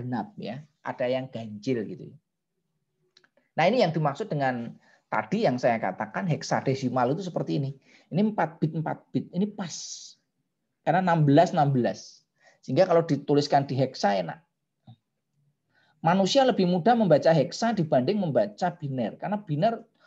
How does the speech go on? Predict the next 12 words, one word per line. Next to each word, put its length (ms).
angkanya 400
banyak 240
sekali. 400
Nah, 160
bilangan-bilangan 800
inilah 320
yang 160
nanti 240
dijadikan 800
kode-kode 1400
dalam 640
pemrograman. 880